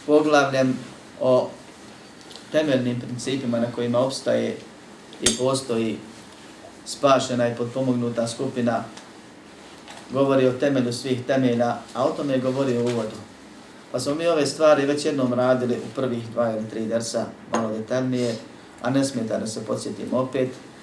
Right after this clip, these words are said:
A nakon toga spominje osobine, prije svega moralne osobine sljedbenika pravog puta,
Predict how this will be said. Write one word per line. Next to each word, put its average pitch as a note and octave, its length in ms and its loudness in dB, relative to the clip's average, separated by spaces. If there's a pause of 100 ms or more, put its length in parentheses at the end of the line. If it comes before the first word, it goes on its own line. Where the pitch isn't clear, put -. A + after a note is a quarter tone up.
(160)
A A#2 120 0
nakon E3 320 0
toga D3 340 0
spominje C#3+ 640 -2
osobine, C3 600 0 (2250)
prije C3+ 160 2
svega C#3+ 280 2
moralne B2 420 4
osobine A#2 600 0 (480)
sljedbenika A#2+ 600 -4 (100)
pravog A2+ 260 2 (100)
puta, A#2 340 -4